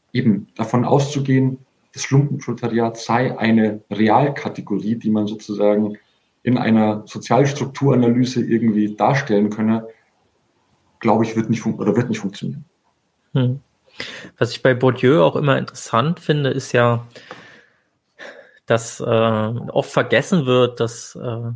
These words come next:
Speaker 2: das ökonomische Kapital ja durchaus eine Rolle bei Bourdieu spielt. Und, äh, man kann sogar sagen, dass es auch, äh, bei Bourdieu die wichtigste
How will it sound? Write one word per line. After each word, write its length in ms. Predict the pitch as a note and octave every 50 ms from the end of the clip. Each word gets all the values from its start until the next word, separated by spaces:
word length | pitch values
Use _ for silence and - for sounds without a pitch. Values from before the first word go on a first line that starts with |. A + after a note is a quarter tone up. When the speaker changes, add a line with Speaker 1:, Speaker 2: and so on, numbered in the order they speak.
| - -
Speaker 2:
das 160 | - A2+ - C#3
ökonomische 540 | - - B2+ A#2 B2 C#3+ F3 F3 - -
Kapital 500 | - - C3+ - - - - - B2 A#2+
ja 80 | A#2+ A2+
durchaus 640 | A#2 A#2 A2 - - - A#2+ C3+ D#3+ F3 F3 - -
eine 80 | C#3 A#2
Rolle 200 | B2 A#2+ A#2+ A2+
bei 180 | A#2+ A2 A2+
Bourdieu 380 | A2+ - A#2+ A2+ A2 - A#2+ A#2+
spielt. 480 | A#2+ - - D3 C#3+ D3 D#3 D3+ - - _ _ _ _ _ _ _ -
Und, 340 | D3 B2+ B2 A#2+ A#2 A#2
äh, 160 | A#2+ B2 A#2+ A2+
man 200 | A#2 A#2 A#2 A#2
kann 180 | - C3 C#3
sogar 220 | C#3 C#3 B2+ B2 A#2
sagen, 360 | A#2+ A2 A2+ C3 C#3+ C#3 B2
dass 200 | C3+ A#2 - -
es 140 | C3 - -
auch, 440 | - B2+ C3 C3 - - - - - -
äh, 240 | - C3 B2 A#2
bei 180 | A2+ B2 A#2+ A#2
Bourdieu 440 | A#2 C3 B2 A2+ A2+ B2+ C#3 D3 C#3
die 280 | - - A#2+ A#2 A2+
wichtigste 720 | A#2+ D3+ D#3+ - - - C3 - - - - A#2 A2 A2 A2+